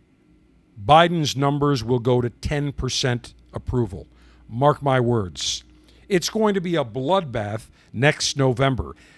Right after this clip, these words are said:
Republicans are going to destroy Democrats if they don't fuck it up. And as we know, Republicans have a propensity to do that. All you need to do is refer to Mitch, uh, Mitch, Marblemouth Mitch McConnell caving in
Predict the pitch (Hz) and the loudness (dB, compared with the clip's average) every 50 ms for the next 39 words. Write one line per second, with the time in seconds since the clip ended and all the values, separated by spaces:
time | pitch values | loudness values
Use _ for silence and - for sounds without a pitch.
0 | _ - 113 135 127 - - 185 202 202 220 208 - 220 208 202 - 202 170 151 | _ -6 -4 -2 0 2 4 4 4 4 4 0 0 0 -2 -2 -2 -2 -2 -2
1 | 139 135 151 151 151 151 - - 143 127 104 127 123 - - - - - - 208 | -2 0 0 0 0 -2 -2 -4 -6 -6 -6 -6 -4 -2 -2 -2 -4 -2 0 2
2 | 214 202 170 151 135 151 160 160 151 - 147 143 131 - - - - 240 214 - | 4 4 4 2 2 2 2 2 2 4 4 2 2 2 -2 -4 0 0 0 0
3 | - 185 175 165 165 160 - - - 156 131 - 151 151 156 - - - - - | 0 -4 -2 -2 -2 -4 -4 -4 -4 -4 -4 -2 0 0 0 0 -2 -8 -20 -20
4 | - - - - - _ _ _ _ _ _ _ _ _ _ _ _ - - - | -20 -20 -20 -20 -20 _ _ _ _ _ _ _ _ _ _ _ _ -20 -20 -20
5 | _ - - 151 180 170 156 131 156 170 170 196 208 185 160 160 160 - _ _ | _ 4 6 8 10 10 8 8 6 4 4 4 4 2 2 0 -4 -8 _ _
6 | _ _ - 143 135 - 180 196 180 180 147 170 180 160 - 170 165 151 147 - | _ _ -12 -12 -10 -6 -6 -6 -6 -6 -8 -8 -8 -6 -6 -6 -6 -6 -8 -12
7 | - 123 - - 202 220 - - 165 170 160 143 151 123 120 214 202 165 151 143 | -14 -12 -6 -4 -2 -2 -2 -2 -2 -2 -2 -2 0 4 6 6 8 10 8 8
8 | 156 - _ _ _ _ _ _ _ _ _ - 214 202 196 190 185 170 165 156 | 8 6 _ _ _ _ _ _ _ _ _ 4 6 6 8 6 4 2 2 4
9 | 170 170 156 113 139 147 135 - 170 175 165 156 147 147 165 165 - 170 160 - | 4 4 4 2 -2 -6 -6 -4 -2 -2 -2 -2 -2 -2 -4 -4 -6 -10 -12 -12
10 | - - 139 135 131 139 160 - - - - - - - - - - 131 151 175 | -12 -8 -8 -6 -6 -6 -8 -8 -10 -12 -14 -14 -16 -18 -20 -14 -6 -2 0 0
11 | 170 165 156 151 147 139 - 151 156 - - 139 135 - 160 160 165 151 139 131 | 0 2 2 2 2 2 2 -2 -2 -2 -2 -4 -2 2 4 4 4 4 2 0
12 | 131 - - 170 180 160 151 151 147 160 170 156 135 131 135 | -2 -4 -6 -4 -4 -4 -4 -4 -4 -2 -4 -4 -6 -8 -12